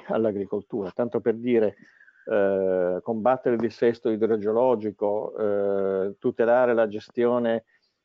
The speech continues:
delle acque in modo efficiente, diciamo, sono compiti che sono in capo al Ministero dell'Ambiente, non fanno parte del, del, dei compiti del Ministero dell'Agricoltura, o la stessa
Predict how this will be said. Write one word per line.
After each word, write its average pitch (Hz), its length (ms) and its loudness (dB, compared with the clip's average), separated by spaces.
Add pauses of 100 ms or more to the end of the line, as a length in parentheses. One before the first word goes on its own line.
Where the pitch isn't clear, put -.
(100)
delle 107 320 -2
acque 120 380 -2
in 110 80 -4
modo 107 240 0
efficiente, 107 640 -4
diciamo, - 240 -10
sono 113 240 -6
compiti 127 480 -4
che 104 120 -8
sono 98 220 -10
in 104 140 -8
capo 104 420 -6
al 135 380 0
Ministero 104 640 -2
dell'Ambiente, 101 720 -2
non 101 200 -6
fanno 135 300 -6
parte 95 340 -4
del, 92 340 -4 (640)
del, 95 460 0
dei 95 120 0
compiti 107 460 -6
del 101 140 -4
Ministero 98 420 -8
dell'Agricoltura, 95 920 -8 (160)
o 131 180 4
la 104 140 2
stessa 123 760 2